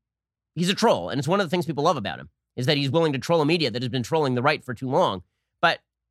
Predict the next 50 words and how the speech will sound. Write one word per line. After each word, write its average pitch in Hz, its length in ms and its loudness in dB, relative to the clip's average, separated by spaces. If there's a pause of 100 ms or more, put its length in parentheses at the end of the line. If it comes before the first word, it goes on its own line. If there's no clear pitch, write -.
(320)
it's 156 100 -4
hard 220 240 4
for 196 80 -6
trolls 170 280 -2
to 170 60 -2
win 165 120 2
elections. 147 400 -2
It 151 60 -2
is. - 240 -4 (380)
Trolls 175 460 2
have 151 140 -6
a - 20 -8
tough 190 180 2
time 143 380 0 (160)
motivating 156 420 2
people 139 220 -4
in 123 60 2
the 120 60 2
middle. 185 260 0 (800)
Anybody 208 260 4
beyond 180 260 2
the 170 60 0
base, 135 200 0
it's 107 120 -8
tough 147 160 0
to 135 60 -8
get 139 100 2
motivated. 98 400 0
So 135 60 -2
here 170 160 2
is 139 80 -4
Trump. 147 260 0 (340)
I - 60 -4
mean, 170 120 4
this 175 120 2
is 196 60 2
very 220 240 4
funny 180 200 0
stuff. 175 280 0
I - 20 -8
mean, 120 120 -2
I'm 120 100 0
not, 131 120 -2
I'm 135 120 -6
not 135 140 0
gonna 135 100 -6
pretend 127 260 -4
it's 101 100 -6
not 107 140 -2
funny. 147 260 2